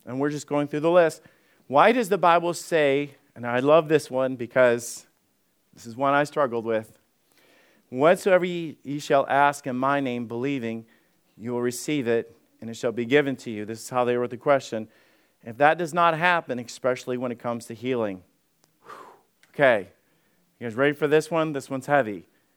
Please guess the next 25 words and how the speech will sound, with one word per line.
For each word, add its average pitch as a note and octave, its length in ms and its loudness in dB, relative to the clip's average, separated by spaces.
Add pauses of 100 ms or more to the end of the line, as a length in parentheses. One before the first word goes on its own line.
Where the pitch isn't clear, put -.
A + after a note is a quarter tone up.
(200)
All B2 120 0
right. C#3 380 0 (380)
Let's B2 240 -4
just C#3 160 -8
get D#3 140 4
into D#3+ 240 0
the D#3 80 -2
Bible D#3 340 6
verses. A#2+ 580 -4
And G#2+ 160 -12
people C#3 300 -4
misuse C#3+ 720 -4
these D3+ 180 -6
verses C#3+ 400 -2
all C#3 180 2
the C#3 100 0
time. C#3 440 2 (920)
"And E3 140 2
whatsoever A3 480 6
ye G#3 120 0
shall F#3+ 260 2
ask F#3 300 2
in F3+ 120 -2
my E3+ 240 4
name, F3+ 320 -2